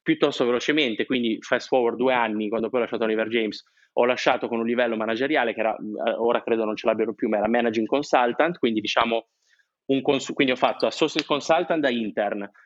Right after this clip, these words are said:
poi sono stato promosso a consultant quando era ancora tecnicamente uno stagista, eh, perché avevo raggiunto, diciamo, la quota che era, che era necessaria,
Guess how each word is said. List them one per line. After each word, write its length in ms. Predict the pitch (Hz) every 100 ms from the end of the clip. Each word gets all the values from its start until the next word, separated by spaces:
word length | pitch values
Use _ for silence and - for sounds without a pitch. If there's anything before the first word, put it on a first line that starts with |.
| _ -
poi 120 | 175
sono 160 | 143
stato 140 | 135 143
promosso 340 | 147 143 131
a 40 | 127
consultant 580 | 131 - 143 131 117
quando 240 | 120 120 123
era 140 | 123
ancora 360 | 120 131 123 120 - _ _ _ _
tecnicamente 640 | 165 156 160 147 147 147 143
uno 100 | 127
stagista, 720 | 135 127 117 - - 143 190 _ _ _ _
eh, 720 | - 120 117 113 110 107 104 104
perché 200 | 117 127
avevo 100 | 120
raggiunto, 340 | 113 123 117
diciamo, 360 | 113 - 113 110
la 100 | 107
quota 340 | - 113 113
che 100 | -
era, 380 | 110 107 107 101 -
che 60 |
era 100 | 113
necessaria, 720 | 113 175 175 170 143 147 180